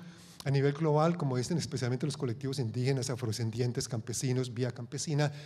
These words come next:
estamos enfrentando una crisis civilizatoria de un modelo civilizatorio particular, el modelo occidental, patriarcal, capitalista, colonial, etcétera.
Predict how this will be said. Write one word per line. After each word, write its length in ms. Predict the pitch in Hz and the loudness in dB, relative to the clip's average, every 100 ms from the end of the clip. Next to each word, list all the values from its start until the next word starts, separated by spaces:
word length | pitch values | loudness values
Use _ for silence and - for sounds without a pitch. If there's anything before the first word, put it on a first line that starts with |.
| - - | -18 -10
estamos 340 | 139 - 135 143 | -8 -2 0 0
enfrentando 400 | 135 127 120 127 | 0 0 -2 0
una 120 | 135 | -2
crisis 300 | - 143 123 | -2 -6 -2
civilizatoria 720 | 143 117 101 117 135 147 160 - - - | -2 -2 -4 0 2 2 0 -2 -18 -10
de 120 | 123 | 2
un 80 | 135 | 4
modelo 220 | 139 143 | 6 4
civilizatorio 460 | 139 139 104 120 123 | 4 0 -2 -2 0
particular, 540 | 120 - 104 107 151 | 0 -4 0 6 6
el 80 | 156 | 6
modelo 220 | 120 120 | 2 2
occidental, 720 | 135 139 120 110 131 151 151 - - - _ | 0 2 0 0 2 2 2 -8 -20 -20 _
patriarcal, 520 | 123 - 113 - 135 | -8 -6 -8 -6 -6
capitalista, 600 | 143 131 123 117 123 131 | -6 -10 -8 -6 -4 -2
colonial, 440 | 123 113 113 117 120 | -2 -2 -2 -4 -4
etcétera. 540 | 107 147 143 165 | -4 -4 -2 -2